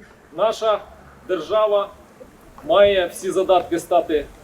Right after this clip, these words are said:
сильною, незалежною і соціальною. Для цього нам треба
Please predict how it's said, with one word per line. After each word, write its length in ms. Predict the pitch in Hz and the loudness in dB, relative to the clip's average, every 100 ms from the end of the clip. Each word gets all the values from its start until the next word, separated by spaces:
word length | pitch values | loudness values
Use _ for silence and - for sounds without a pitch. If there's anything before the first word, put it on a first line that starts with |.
| - - - | -20 -18 0
сильною, 420 | 190 185 175 170 | 2 2 0 -2
незалежною 840 | 170 147 165 175 165 156 156 147 147 - - - | -2 -4 0 0 0 -4 -6 -6 -8 -16 -20 -12
і 80 | 143 | -12
соціальною. 560 | 143 165 160 143 - - - _ _ - - - - - - | -10 -6 2 2 2 -6 -20 _ _ -20 -20 -20 -20 -20 -12
Для 120 | 151 | -6
цього 260 | 165 202 208 | 0 4 4
нам 180 | 202 190 | 4 4
треба 440 | 202 190 180 160 | 2 4 2 2